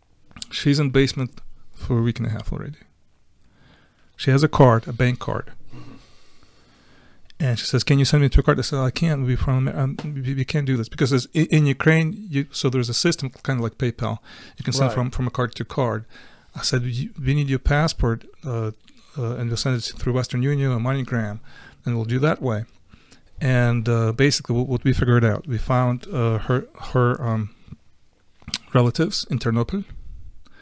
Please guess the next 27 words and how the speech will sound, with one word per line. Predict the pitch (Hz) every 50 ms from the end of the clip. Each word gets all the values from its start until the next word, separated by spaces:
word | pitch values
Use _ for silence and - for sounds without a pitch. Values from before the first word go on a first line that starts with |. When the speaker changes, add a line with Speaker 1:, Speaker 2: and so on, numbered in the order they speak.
| - - - - - - - - - - - -
Speaker 1:
and | 131 127 120
we | 120 113
send | - - 131 127
it | 123 113 -
to | - 127
them, | 117 110 98 101 127 165 - - - - - - - -
and | - 131 117 113 113
they | - 123 120 120
will | 113 117 117
get | 113 120 113
the | 110
money, | 113 117 123 135 143 160 -
and | - 143 117
through | - 135 123
the | 123 -
card, | - - 143 127 117 110 113 113
we'll | 113
send | 113 - - 113 107
it | 104 -
to | - 131 113
their | 113 107 104
card, | - - - 113 113 147 175 175 - - - - - - - _ _ _ _ - - - - - -
and | 120 -
she | - 131
can | - - 127
get | 117 123 117
out | 110 117 120 117 131 156 - -